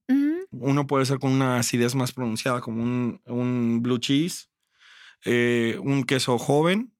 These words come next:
Speaker 2: o un queso añejo, eh, según los gustos, ¿no? O si puedes poner los tres, pues está perfecto, porque así juegas un poquito con los tres tipos de queso.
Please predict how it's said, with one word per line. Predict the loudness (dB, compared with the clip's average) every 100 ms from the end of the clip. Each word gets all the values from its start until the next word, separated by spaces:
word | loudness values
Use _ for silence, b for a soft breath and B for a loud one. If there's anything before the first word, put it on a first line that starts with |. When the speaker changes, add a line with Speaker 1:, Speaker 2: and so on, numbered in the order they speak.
| _
Speaker 2:
o | 0
un | 0 0
queso | -2 -2
añejo, | 0 2 2 -2 -12 -12 _ _ b b b b -2
eh, | 0 2 2 0 0 -4 _ -8
según | -2 0 2 2
los | 0
gustos, | 0 -2 -2 -4 -2
¿no? | -2 -2 -2
O | -2 0 -2
si | -4
puedes | 0 -2
poner | 0 0
los | 0 0
tres, | 0 -2 -6
pues | -8 -4
está | -4 -2
perfecto, | -2 -4 -4 -6
porque | -4 -2 -2
así | -2 -4
juegas | 0 0 0 -2
un | -4
poquito | -4 -6 -4 -6
con | -4 -2
los | -2 -2
tres | -4 -2
tipos | -4 -4 -4
de | -2
queso. | -2 -2 -6 -14